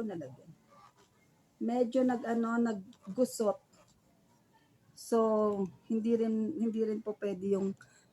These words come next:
nakakagusot yung bond paper.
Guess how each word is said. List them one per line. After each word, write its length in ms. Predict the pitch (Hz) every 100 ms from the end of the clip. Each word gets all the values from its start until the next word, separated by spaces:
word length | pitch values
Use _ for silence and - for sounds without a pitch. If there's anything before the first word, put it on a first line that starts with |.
| -
nakakagusot 880 | 202 - 196 - 185 180 185 180 -
yung 340 | 180 175 175 165
bond 340 | 175 175 165 165 -
paper. 480 | 151 147 147 151